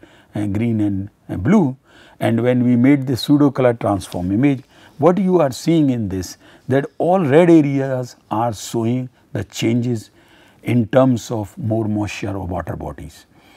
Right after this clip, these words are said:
And a lot of, uh, because if a, a, there is a co-seismic phenomena which is called liquefaction. So in a large area, uh, north of, uh, epicentral area, and, and there were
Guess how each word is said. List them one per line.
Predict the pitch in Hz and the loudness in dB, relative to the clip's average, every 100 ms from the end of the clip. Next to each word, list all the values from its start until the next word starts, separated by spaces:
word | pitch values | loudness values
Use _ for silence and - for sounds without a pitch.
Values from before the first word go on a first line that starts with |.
| _ _ _ - | _ _ _ -6
And | 120 131 131 | 0 2 2
a | 127 123 123 | 2 0 -2
lot | 123 175 | -2 0
of, | 208 - - | 0 -2 -2
uh, | 139 135 | -2 0
because | 117 123 165 160 135 - - | -2 0 2 0 -2 -16 -8
if | 110 107 98 - - | -6 -6 -8 -12 -4
a, | 113 113 113 127 | -2 -2 -6 -8
a, | 110 | -4
there | 110 127 | -2 -2
is | 135 | -2
a | 143 | -4
co-seismic | - 170 170 143 117 - 113 - | -2 -4 -2 -2 -4 -8 -10 -8
phenomena | 117 151 113 101 - _ _ _ - | -6 -4 -2 -4 -8 _ _ _ -6
which | 117 117 | -6 -4
is | 120 | -6
called | - 131 113 | -6 -6 -4
liquefaction. | 123 135 247 170 120 - 98 92 - - - _ | -6 0 -2 0 -8 -8 -10 -10 -14 -20 -20 _
So | - 147 151 131 - | -4 -2 0 -2 -6
in | 127 | -4
a | 131 | -4
large | 120 131 185 170 | -2 0 0 2
area, | 160 123 110 92 - _ _ _ _ | 2 2 -6 -8 -14 _ _ _ _
uh, | 117 | -6
north | 104 120 117 - | -2 0 0 -2
of, | 135 110 - | -4 -4 -8
uh, | 123 113 107 - - | -6 -4 -6 -8 -10
epicentral | - 143 - 127 113 120 113 | -2 -2 -2 -6 -4 -4 -2
area, | 170 151 101 - _ _ _ - | -2 -2 -6 -10 _ _ _ -12
and, | 101 104 104 107 - | -6 -4 -6 -8 -10
and | 110 101 101 98 | -6 -4 -4 -2
there | 127 | -2
were | 135 135 127 | -2 -4 -6